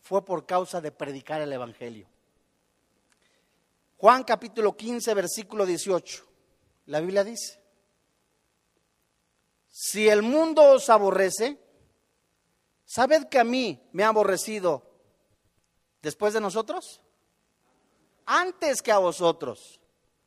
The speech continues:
Si fueras del mundo, el mundo amaría lo suyo, porque, pero porque no sois del mundo,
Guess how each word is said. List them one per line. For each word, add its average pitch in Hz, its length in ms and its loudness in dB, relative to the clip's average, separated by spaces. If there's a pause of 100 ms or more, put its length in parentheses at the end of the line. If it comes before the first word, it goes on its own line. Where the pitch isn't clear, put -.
(280)
Si 220 220 -8
fueras 349 380 4
del 277 180 2
mundo, 277 840 -2
el 233 200 2
mundo 381 320 4
amaría 294 340 6
lo 254 100 6
suyo, 339 460 2
porque, 180 960 -2
pero 180 240 2
porque 175 400 0
no 233 160 -6
sois 254 260 0
del 277 160 0
mundo, 240 840 -4